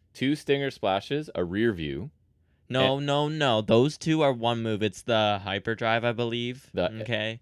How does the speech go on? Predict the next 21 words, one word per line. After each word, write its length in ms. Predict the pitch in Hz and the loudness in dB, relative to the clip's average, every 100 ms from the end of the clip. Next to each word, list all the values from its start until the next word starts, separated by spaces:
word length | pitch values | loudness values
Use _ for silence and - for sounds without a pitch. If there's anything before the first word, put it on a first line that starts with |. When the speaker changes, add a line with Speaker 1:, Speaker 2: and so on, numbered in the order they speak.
| - | 2
Speaker 1:
Oh, 160 | 107 101 | 4 4
the 140 | 92 | 4
hyperdrive 560 | 107 110 127 117 98 92 | 2 0 0 2 2 0
is 100 | - | -4
Earthquake's 480 | 98 98 - 92 - | -4 -4 -2 -4 -4
finisher, 420 | 78 65 - 65 | -10 -10 -10 -10
right? 260 | 62 78 - | -6 -4 -6
Is 120 | - | -4
that 260 | 85 82 - _ | -2 -2 -4 _
Speaker 2:
It's, 260 | - 117 - | -10 -10 -8
it's 220 | 117 113 | -10 -10
those 300 | - 110 104 | -8 -6 -6
in, 280 | 104 101 107 110 | -10 -12 -10 -6
in 300 | 110 107 92 | -6 -6 -8
tandem 580 | - 104 107 104 90 90 | -6 -4 -4 -6 -8 -8
is 160 | 92 | -12
the 80 | - | -10
hyperdrive. 440 | 92 87 85 80 80 | -10 -10 -12 -12 -2
Speaker 1:
Oh, 220 | 90 98 | 2 4
my 220 | 82 80 82 | 4 0 0
mistake. 520 | 78 - 95 85 | -4 -4 -2 -2